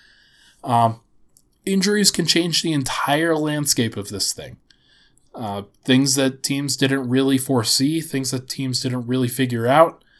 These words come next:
Uh, that'll be a big deal if the Nuggets can stay healthy, if they can remain unscathed, they can get their guys to the bubble, all those guys can be ready, all those guys can be good to go by the playoffs.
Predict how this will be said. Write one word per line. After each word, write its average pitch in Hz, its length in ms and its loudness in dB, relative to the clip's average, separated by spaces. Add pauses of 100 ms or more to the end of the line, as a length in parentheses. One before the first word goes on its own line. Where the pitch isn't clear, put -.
(560)
Uh, 113 300 0 (1800)
that'll 160 200 6
be 180 100 8
a 180 60 6
big 160 200 2
deal 139 380 6
if 123 160 0
the 123 120 2
Nuggets 127 300 4
can 120 140 -4
stay 127 240 4
healthy, 117 400 2
if 98 120 -8
they 131 140 -2
can 147 200 -6
remain 135 420 -2
unscathed, 120 840 -2
they 117 140 -2
can 131 140 -6
get 131 200 0
their 139 100 0
guys 135 340 4
to 147 60 0
the 139 100 0
bubble, 117 560 2 (460)
all 120 220 -2
those 127 220 -2
guys 139 260 2
can 139 160 -6
be 139 120 2
ready, 117 460 0 (340)
all 117 140 -2
those 120 180 -2
guys 127 260 2
can 131 160 -4
be 120 320 0
good 131 300 0
to 135 80 -2
go 120 240 4
by 117 160 6
the 117 120 0
playoffs. 110 680 0